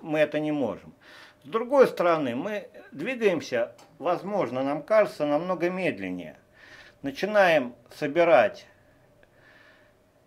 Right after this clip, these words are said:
собирать язык для конкретной задачи из конкретных конструкций и из каких-то конкретных шагов.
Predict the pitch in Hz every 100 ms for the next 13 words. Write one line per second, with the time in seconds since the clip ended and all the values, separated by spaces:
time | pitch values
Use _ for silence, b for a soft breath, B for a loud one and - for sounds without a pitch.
0 | _ - 143 135 165 160 143 147 160 147
1 | 247 247 - 156 113 135 160 156 165 156
2 | 156 151 151 165 208 220 - 131 117 170
3 | - 202 180 185 208 175 156 143 - 156
4 | 151 - 220 233 - 139 135 160 160 -
5 | 165 - 202 - 127 143 139 151 165 156
6 | 139 - 151 131 113